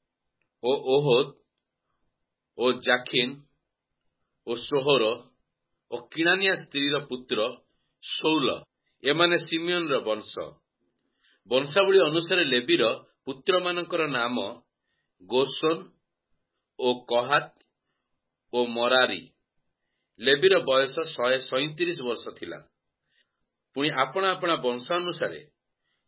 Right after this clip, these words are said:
ଗେର୍ସନର ସନ୍ତାନ ଲିବନି ଓ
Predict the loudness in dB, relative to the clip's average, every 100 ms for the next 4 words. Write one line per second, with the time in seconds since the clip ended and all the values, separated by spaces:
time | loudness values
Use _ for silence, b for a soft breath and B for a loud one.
0 | _ 0 0 0 -4 -4 -2 0 0 -2
1 | -12 -12 -12 -4 -4 -4 -8 -18 _ _
2 | _ _ _ _ _ -12 -2 2 4 4
3 | 2 -4 -14 _ _ _ _ _ _ -2
4 | 0